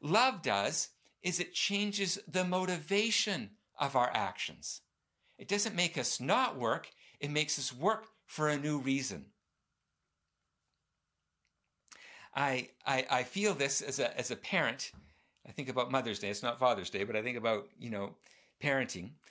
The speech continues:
And I think about our kids doing the dishes. And there's, there's two ways that our kids do the dishes. One, with a rule-based relationship. Uh, "How much more do I have to do?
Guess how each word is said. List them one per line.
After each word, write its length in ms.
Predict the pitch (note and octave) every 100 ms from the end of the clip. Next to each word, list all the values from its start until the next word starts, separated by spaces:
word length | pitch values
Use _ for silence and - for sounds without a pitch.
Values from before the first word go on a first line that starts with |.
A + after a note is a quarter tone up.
| - _ _ -
And 280 | C3+ C3+ - _ -
I 100 | C3+
think 200 | F3 F3
about 260 | D#3 D3 -
our 120 | C3+
kids 380 | C3 - D#3+ C3
doing 240 | D3 D3
the 80 | C3+
dishes. 540 | C3+ C#3+ - - - - _ - - _
And 140 | C#3 C#3
there's, 260 | C3+ -
there's 320 | - C3 C3+ -
two 460 | - - A3+ A#3+
ways 560 | G3 F3+ C#3+ A2 C3+ - -
that 160 | C3 C3+
our 100 | B2+
kids 340 | - D#3 C3
do 120 | C3+
the 80 | B2+
dishes. 520 | A#2 A#2+ - - - _ _ _ _ _ _ _
One, 420 | A#2 C3+ F3 G#3+ - _ _
with 240 | - B2+ B2+
a 340 | A#2 A2 G#2+
rule-based 680 | A2+ C3 E3 F3 E3+ G3 -
relationship. 640 | D#3+ D#3+ E3+ E3+ - G3+ G#3+ _ _ _ _ _ -
Uh, 380 | G#2+ G#2 F2+ F2+ - _ _ _ - - -
"How 160 | -
much 220 | D3 E3+ F3+
more 100 | F3+
do 80 |
I 80 | E3+
have 220 | E3 E3
to 100 | D#3+
do? 300 | D#3+ F3 F#3